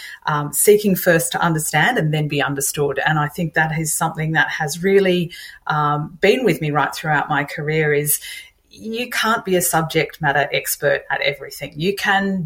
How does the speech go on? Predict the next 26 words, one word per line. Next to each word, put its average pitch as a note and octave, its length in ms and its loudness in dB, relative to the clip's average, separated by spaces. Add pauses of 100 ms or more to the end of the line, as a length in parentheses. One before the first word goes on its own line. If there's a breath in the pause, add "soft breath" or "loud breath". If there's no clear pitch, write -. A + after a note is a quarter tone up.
do B3+ 140 0
all A#3 180 6
the G#3+ 100 6
reading F#3+ 320 2
you F3+ 80 0
like F3 300 0
and, E3 200 0
and E3 180 0
study F#3+ 360 2
all F3 80 4
the E3 140 0
things E3+ 260 -4
you D#3+ 80 -2
want D#3 100 0
to D3+ 80 -4
study, C#3+ 360 0
but, D3 280 0 (380 loud breath)
um, D#3+ 320 0
you F#3+ 80 2
need G3 280 6
to A3 80 -4
surround D#3 340 0
yourself D3+ 320 -2
with D#3+ 100 -8
people D#3 320 -8
who D#3 220 -6